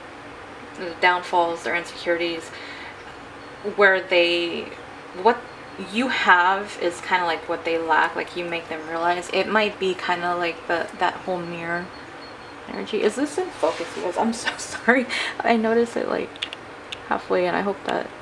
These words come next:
didn't mess it up, but, um, that's what I'm getting. Like, they want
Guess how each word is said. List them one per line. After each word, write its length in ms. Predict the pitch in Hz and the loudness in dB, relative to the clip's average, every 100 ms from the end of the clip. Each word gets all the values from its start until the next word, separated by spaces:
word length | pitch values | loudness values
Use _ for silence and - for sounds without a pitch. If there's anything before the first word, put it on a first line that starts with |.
| - | -6
didn't 220 | 185 - | -4 -2
mess 200 | - - | -4 -4
it 80 | - | -4
up, 100 | - - | -4 -2
but, 140 | 165 - - - - - - | -2 -2 -10 -10 -10 -8 4
um, 280 | 196 180 175 - - - - - - - - - - - - - - - - - - - - - | 4 4 -2 -10 -16 -14 -16 -14 -14 -14 -14 -16 -16 -16 -16 -14 -16 -14 -16 -16 -16 -16 -14 -4
that's 280 | 208 233 269 | 0 0 4
what 100 | 311 | 4
I'm 240 | 269 226 | 4 2
getting. 380 | - 208 208 175 | -2 0 0 -2
Like, 220 | 185 185 | -4 4
they 160 | 214 214 | 6 6
want 560 | 190 180 180 180 - | 4 2 4 4 2